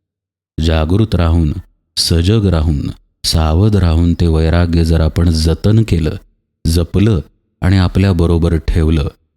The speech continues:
तर ते वैराग्य वाढत जाऊन त्याचं पर्यवसान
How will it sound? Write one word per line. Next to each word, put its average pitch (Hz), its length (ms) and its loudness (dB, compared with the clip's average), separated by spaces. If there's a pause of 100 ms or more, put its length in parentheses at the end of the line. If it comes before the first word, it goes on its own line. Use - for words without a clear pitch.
(200)
तर 80 200 0
ते 82 60 2
वैराग्य 80 560 0
वाढत 78 480 0
जाऊन 80 420 0 (540)
त्याचं 82 200 0
पर्यवसान 78 880 0